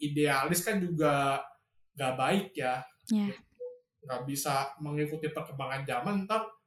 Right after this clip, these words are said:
Speaker 1: kayak termakan sama zaman lah gitu loh. So,
Speaker 2: Hmm.
Speaker 1: manfaatin privilege yang ada.
Speaker 2: Ya, setuju, setuju. Keren sih tadi istilah dari Kak Juan ya, mak-, eh, rapat sama diri sendiri. Itu bentuk me time-nya Kak Juan nih kayaknya, iya nggak sih, Kak?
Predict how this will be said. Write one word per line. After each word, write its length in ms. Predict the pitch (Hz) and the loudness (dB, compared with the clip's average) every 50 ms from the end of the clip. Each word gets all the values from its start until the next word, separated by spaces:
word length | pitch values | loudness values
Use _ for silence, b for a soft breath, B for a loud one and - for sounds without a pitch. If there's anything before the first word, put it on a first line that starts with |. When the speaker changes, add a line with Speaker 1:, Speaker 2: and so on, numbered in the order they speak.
| _ _ _ | _ _ _
Speaker 1:
kayak 240 | - 151 147 151 156 | -2 0 0 0 0
termakan 440 | 156 170 160 160 156 151 160 160 165 | 0 -2 0 0 0 0 2 2 2
sama 320 | 160 165 156 156 151 147 | 2 2 0 0 0 2
zaman 400 | 147 156 156 151 151 160 180 170 | 4 6 4 6 6 4 2 2
lah 120 | 165 151 139 | 2 0 -2
gitu 240 | 135 139 139 - 139 | -2 -6 -6 -6 -8
loh. 160 | 127 123 123 - - _ _ _ _ _ _ | -8 -8 -10 -12 -16 _ _ _ _ _ _
So, 280 | _ - 190 190 202 226 | _ 0 4 6 6 8
Speaker 2:
Hmm. 320 | 233 226 226 220 214 208 | 8 6 4 2 0 -2
Speaker 1:
manfaatin 520 | 208 202 151 156 - 156 151 151 160 165 165 | -2 -2 -2 0 0 0 0 2 2 0 2
privilege 440 | 160 151 147 147 143 143 139 - 151 | 2 0 -2 -2 -2 -2 -2 -2 -4
yang 120 | 135 131 | -4 -4
ada. 280 | 120 120 127 127 123 - - - _ _ _ _ _ _ _ _ _ _ _ _ _ 247 | -4 -6 -6 -6 -8 -8 -10 -14 _ _ _ _ _ _ _ _ _ _ _ _ _ _
Speaker 2:
Ya, 320 | 247 226 214 214 208 190 - _ _ - | -2 0 0 0 -2 -6 -10 _ _ -16
setuju, 400 | - - - 226 202 220 226 208 | -16 -6 -6 -2 0 0 0 0
setuju. 340 | - - 220 208 196 208 202 - b b b b b b | 0 -2 0 0 2 0 0 -2 b b b b b b
Keren 300 | _ - 240 240 254 254 | _ 2 6 8 8 8
sih 80 | 247 269 | 8 8
tadi 240 | 247 240 233 262 262 | 6 8 8 8 6
istilah 320 | 254 233 - 240 220 220 | 6 6 6 4 6 6
dari 160 | 220 214 220 | 6 4 4
Kak 160 | - 220 214 190 | 4 4 4 6
Juan 320 | 208 208 214 233 240 247 | 4 6 6 8 8 8
ya, 160 | 254 247 247 - | 6 6 4 2
mak-, 220 | - 220 214 185 B B B B B B B B B _ | 2 2 2 2 B B B B B B B B B _
eh, 180 | - 233 226 | 6 8 8
rapat 300 | 226 226 226 226 - 269 | 10 8 8 8 6 4
sama 320 | - - 247 254 269 294 262 | 8 10 10 12 12 12 12
diri 160 | 277 262 262 | 12 12 12
sendiri. 480 | 240 247 262 262 269 254 240 233 247 | 12 12 12 12 12 12 10 8 8
Itu 240 | 277 233 - - 320 | 2 0 0 0 0
bentuk 320 | 285 269 240 233 - 233 240 | 4 4 4 4 6 6 8
me 160 | 262 269 269 | 8 8 10
time-nya 320 | - 262 269 269 269 277 | 8 8 8 10 8 8
Kak 160 | 277 294 285 | 8 8 6
Juan 400 | 269 240 277 285 294 269 226 202 | 8 8 8 10 10 10 8 8
nih 80 | 185 170 | 4 2
kayaknya, 260 | _ 196 190 185 185 | _ 0 0 2 2
iya 120 | 220 240 247 | 4 4 4
nggak 140 | 233 208 202 | 4 4 2
sih, 100 | 247 240 | 2 0
Kak? 140 | - 214 - | -2 -4 -6